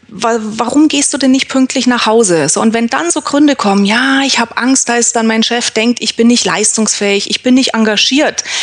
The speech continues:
dann weiß ich auch, das ist so ein massiver Gegenwind, da kann ich hundertmal sagen, „Stell dir um siebzehn Uhr den Wecker und geh einfach.“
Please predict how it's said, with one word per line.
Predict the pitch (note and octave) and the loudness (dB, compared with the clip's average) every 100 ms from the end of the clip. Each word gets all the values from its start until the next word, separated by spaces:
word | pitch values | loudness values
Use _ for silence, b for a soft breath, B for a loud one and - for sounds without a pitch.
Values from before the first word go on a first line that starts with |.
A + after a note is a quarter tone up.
| B - | B -4
dann | G#3 | -2
weiß | F3 D3 G3+ | 0 0 0
ich | B3+ - | -2 -2
auch, | C3+ | -2
das | - A#3+ | 0 -2
ist | A#3+ - | 0 -2
so | A#3 | 0
ein | D4 | 2
massiver | D#4 C#4+ C4 B3 | 2 0 -2 -2
Gegenwind, | G#3+ - F#4 G4+ G#3 F3+ B3 A4 - B B B | -4 -2 0 2 2 4 2 2 -2 B B B
da | B3 | -6
kann | A#3 C4+ C4+ | -2 0 0
ich | B3+ | 0
hundertmal | D#4+ F#4 E4+ A3 G3 | 2 2 0 0 0
sagen, | F#3+ G3 G#3+ A#3 | 0 0 0 -2
„Stell | - A3+ | -2 0
dir | A#3 | 0
um | A3 | 0
siebzehn | B3 - A3+ | -2 -2 -2
Uhr | G#3 A3 | 0 0
den | G3+ | -2
Wecker | F#3 G3 C4+ | -4 -2 0
und | G#3 - | 0 -2
geh | C#3 E4 - | -2 -2 -2
einfach.“ | D3+ D#3 - A#3+ D4 | -4 -4 -2 -2 -2